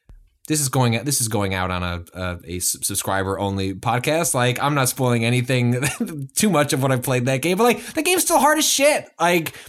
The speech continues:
it's done lots of things to make it, itself accessible.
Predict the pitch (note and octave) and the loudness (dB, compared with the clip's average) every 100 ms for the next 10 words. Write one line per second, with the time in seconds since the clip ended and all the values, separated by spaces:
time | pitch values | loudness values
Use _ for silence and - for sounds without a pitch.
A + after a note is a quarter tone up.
0 | - G#3+ A3+ A#3 G3+ A3+ A3 G#3 G#3 G3 | 0 2 4 4 6 4 2 0 0 2
1 | G3+ F#3 - - E3 - F3 D#3 - G#3+ | 0 0 -2 -2 0 2 2 0 0 2
2 | F3+ C3 C#3 D#3+ | 2 2 2 0